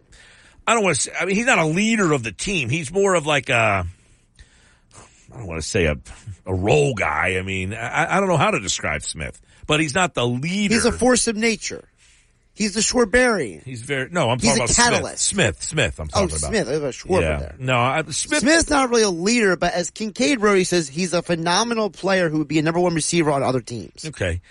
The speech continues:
Speaker 1: Uh, fifteen, Darius Slay.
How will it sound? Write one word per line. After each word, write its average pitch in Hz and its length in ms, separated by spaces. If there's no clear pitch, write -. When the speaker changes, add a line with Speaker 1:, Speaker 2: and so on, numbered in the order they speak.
Speaker 1:
Uh, 135 180
fifteen, 175 880
Darius 165 540
Slay. 127 840